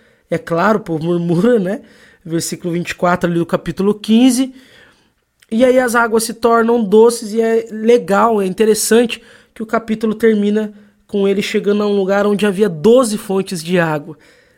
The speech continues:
É, agora, se o problema é sede, tá resolvido. É. Capítulo dezesseis, então, ele fala sobre os, o maná, né?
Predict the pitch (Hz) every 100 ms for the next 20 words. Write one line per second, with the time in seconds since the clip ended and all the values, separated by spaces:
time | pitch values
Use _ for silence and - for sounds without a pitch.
0 | _ - 190 175 160 170 196 202 175 -
1 | _ _ - - - - 185 151 185 202
2 | 196 - 196 208 208 254 - _ - 202
3 | 202 196 214 160 160 165 _ _ _ _
4 | _ _ 185 220 - - _ - 254 285
5 | 311 294 214 233 220 - 226 262 185 190
6 | - 214 240 - - _ _ _ - 190
7 | 190 - 214 226 220 240 233 220 208 226
8 | 233 214 214 214 - _ - 170